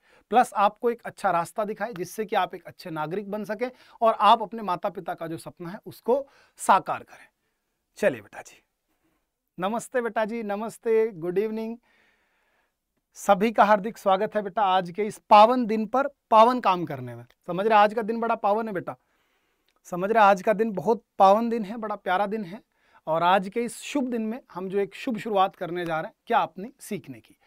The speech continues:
सीखेंगे क्या बेटा, हर दिन की तरह वोकैब सीखते चल रहे हैं हम, हमारी थ्री थाउजेंड वर्ड्स की सीरीज चल रही है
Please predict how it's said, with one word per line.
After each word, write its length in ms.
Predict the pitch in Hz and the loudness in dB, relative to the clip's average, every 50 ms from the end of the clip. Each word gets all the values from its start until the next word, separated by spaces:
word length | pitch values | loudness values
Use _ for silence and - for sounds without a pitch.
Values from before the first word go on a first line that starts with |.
| _ _ _ _ _ | _ _ _ _ _
सीखेंगे 400 | - - 233 208 - 254 269 269 262 | -6 -6 -4 -2 0 0 0 0 2
क्या 140 | 269 262 | 0 0
बेटा, 200 | 262 254 214 277 | 0 0 -2 -4
हर 220 | 277 - 190 185 190 | -4 -4 -4 -4 -4
दिन 200 | 185 233 240 240 | -2 -2 -2 -4
की 60 | 247 | -4
तरह 180 | 233 226 247 240 | -4 -4 -2 -2
वोकैब 320 | 208 208 190 - 220 233 | -2 -4 -4 -2 -4 -4
सीखते 360 | - - - 240 208 _ 247 220 | -4 -8 -12 -12 -10 _ -10 -8
चल 180 | - 226 214 | -8 -6 -6
रहे 120 | 214 220 226 | -6 -6 -6
हैं 60 | 233 | -8
हम, 120 | 240 240 - _ _ _ _ _ _ | -10 -12 -14 _ _ _ _ _ _
हमारी 260 | - 190 196 208 233 214 | -4 -2 0 0 0 -2
थ्री 240 | - - 226 269 | -4 -4 -4 -2
थाउजेंड 480 | 220 - 233 226 220 202 220 240 240 208 | 2 4 6 6 6 4 2 -2 -2 0
वर्ड्स 360 | 196 202 214 226 226 - - | 0 2 2 2 0 -2 -6
की 120 | - 269 240 | -10 -10 -6
सीरीज 340 | - 220 202 240 233 - | -4 -4 -4 -4 -6 -4
चल 180 | - 240 233 233 | -2 -2 -2 -2
रही 120 | 233 226 | -2 -2
है 120 | 226 247 | -2 -4